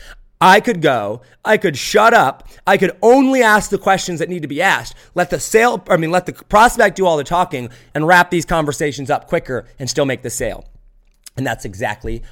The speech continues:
what I did. I started going, I would get on these phone calls, and I'd be like, "So tell me about yourself."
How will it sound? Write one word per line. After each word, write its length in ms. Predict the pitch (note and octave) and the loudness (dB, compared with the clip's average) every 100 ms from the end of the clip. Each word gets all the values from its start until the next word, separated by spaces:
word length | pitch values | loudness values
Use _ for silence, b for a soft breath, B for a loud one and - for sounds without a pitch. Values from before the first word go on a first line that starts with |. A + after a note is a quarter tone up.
| b | b
what 320 | A2 G#2 - - | -8 -8 -10 -16
I 80 | F#2 | -16
did. 520 | _ C3 B2 - _ b b b | _ -8 -8 -8 _ b b b
I 60 | A#2 | -8
started 340 | E3+ D3+ A#2+ | -4 -4 0
going, 420 | F3+ E3 C#3+ G2+ - b b | 2 2 0 -6 -16 b b
I 80 | C#3 | -6
would 120 | C3+ | -4
get 80 | D#3 | 0
on 100 | E3+ | 0
these 160 | F#3 - | -2 -4
phone 240 | F3 E3 | -4 -2
calls, 400 | D#3 C#3 E3 - b b | 0 0 0 -6 b b
and 80 | D#3+ | -2
I'd 140 | D3+ | 0
be 80 | D#3+ | 0
like, 240 | D#3+ D3 b | -2 -2 b
"So 160 | - A3+ | -4 -2
tell 180 | - D#3 | 0 0
me 120 | G3 | 2
about 260 | C4 C#4+ | 4 4
yourself." 520 | G#3+ - D3+ G#2 - | 2 0 0 -2 -12